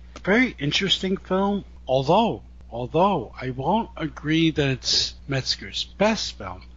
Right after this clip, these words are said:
it's definitely one of his best films. And you have a terrific cast that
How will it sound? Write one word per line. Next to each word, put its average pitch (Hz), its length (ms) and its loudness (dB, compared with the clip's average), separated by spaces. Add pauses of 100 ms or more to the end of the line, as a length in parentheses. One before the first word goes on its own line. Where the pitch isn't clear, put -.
(260)
it's - 340 -8
definitely 117 480 -4
one 110 180 -12
of 101 120 -16
his 98 180 -14
best - 340 -12
films. 95 400 -14 (320)
And 156 200 0
you 175 60 0
have 202 240 0
a 196 60 -6
terrific - 560 -12
cast 131 560 -10
that 107 140 -14